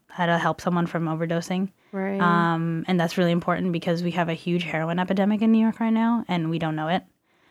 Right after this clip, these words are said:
Speaker 1: Um, and so I guess without that knowledge, you can't really help someone who really needs it.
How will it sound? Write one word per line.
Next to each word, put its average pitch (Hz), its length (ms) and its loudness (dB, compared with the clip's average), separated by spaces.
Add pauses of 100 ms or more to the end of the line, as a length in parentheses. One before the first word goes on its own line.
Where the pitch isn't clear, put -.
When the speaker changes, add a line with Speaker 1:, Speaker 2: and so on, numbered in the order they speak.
(140)
Speaker 1:
Um, 160 460 2
and 175 340 0
so 165 240 2
I 170 140 2
guess 185 180 2
without 180 300 2
that 170 140 2
knowledge, 160 280 0
you 170 60 -2
can't 170 220 -2
really 165 160 -4
help 170 160 -2
someone 160 280 -2
who 170 140 -4
really 170 260 -2
needs - 220 -4
it. 170 180 -6